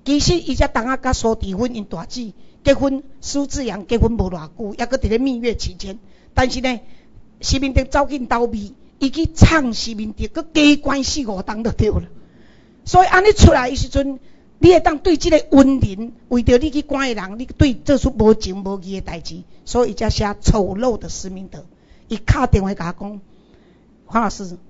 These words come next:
我想要来上你的节目。”迄阵拄啊红衫军转去的时阵，我要来陪施明德讲好，所以我请伊来上节目。啊，但是我讲对啊，啊，亲像安尼啦吼，啊，某娶咧，囝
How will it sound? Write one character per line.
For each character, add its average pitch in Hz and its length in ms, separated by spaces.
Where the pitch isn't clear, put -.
我 233 180
想 202 320
要 226 100
来 190 180
上 185 200
你 208 60
的 202 60
节 185 160
目。” 180 180
迄 254 60
阵 202 200
拄 214 100
啊 214 100
红 214 260
衫 233 220
军 220 240
转 170 140
去 175 140
的 170 60
时 156 140
阵， - 140
我 220 120
要 214 120
来 190 100
陪 190 260
施 - 180
明 170 160
德 165 100
讲 175 240
好， 170 220
所 220 120
以 214 40
我 208 140
请 - 180
伊 - 20
来 180 160
上 165 160
节 190 120
目。 180 160
啊， 226 80
但 220 140
是 196 140
我 226 120
讲 247 120
对 240 180
啊， 214 180
啊， 226 80
亲 226 240
像 208 140
安 233 140
尼 254 120
啦 240 180
吼， 208 120
啊， 226 220
某 269 280
娶 - 160
咧， 294 140
囝 269 180